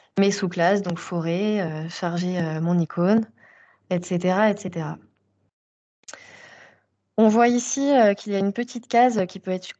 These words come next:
être cochée, dépendance, expertise, utilisateur.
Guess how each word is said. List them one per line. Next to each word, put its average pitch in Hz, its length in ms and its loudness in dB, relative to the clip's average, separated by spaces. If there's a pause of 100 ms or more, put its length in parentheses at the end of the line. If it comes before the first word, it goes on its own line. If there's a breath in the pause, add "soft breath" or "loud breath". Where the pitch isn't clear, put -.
(160)
être 185 140 -4
cochée, 226 420 0 (440)
dépendance, 220 680 2
expertise, 208 800 -8
utilisateur. 214 840 -2